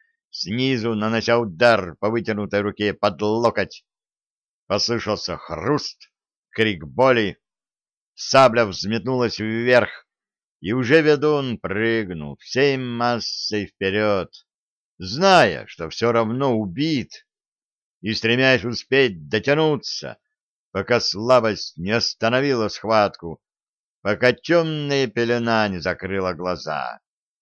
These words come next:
Щиты столкнулись,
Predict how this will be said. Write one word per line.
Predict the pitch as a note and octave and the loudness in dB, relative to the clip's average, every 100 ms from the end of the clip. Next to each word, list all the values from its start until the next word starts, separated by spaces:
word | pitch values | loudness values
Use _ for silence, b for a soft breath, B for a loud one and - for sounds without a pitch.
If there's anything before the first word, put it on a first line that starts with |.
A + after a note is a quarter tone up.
| _ _ _ _ _ _ _ _ - | _ _ _ _ _ _ _ _ -10
Щиты | - C3+ A#2+ D3 C3 | -4 -2 2 2 4
столкнулись, | A2 - - F#2+ A#2 D3 D#3+ D3+ C3+ - | 0 -2 -4 -4 -2 2 2 2 -2 -8